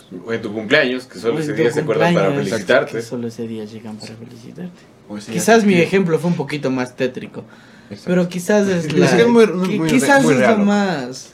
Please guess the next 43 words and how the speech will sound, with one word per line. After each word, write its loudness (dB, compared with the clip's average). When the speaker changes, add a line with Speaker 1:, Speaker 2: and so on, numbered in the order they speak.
Speaker 2:
quizás 0
es 2
lo 0
más 0
real, -2
de -4
manera 0
Speaker 1:
Acertado. 4
Speaker 2:
cruda, -2
pero 0
es -4
lo -2
más -4
real. -4
O -20
sea, -4
lastimosamente -4
es -6
eso, -10
loco. -16
O -18
sea, -14
Speaker 3:
Y -6
Speaker 2:
ti-, 0
Speaker 3:
da-, 2
Speaker 2:
tiene 4
Speaker 3:
y 0
Speaker 2:
que, -6
tienen 2
que -2
venir -2
fechas -6
para -10
Speaker 3:
y -6
Speaker 2:
que -4
la -2
Speaker 3:
dato -2
Speaker 2:
gente 0
Speaker 3:
random. 0
Speaker 1:
Se 2
acuerde 4
de 4
ti. 0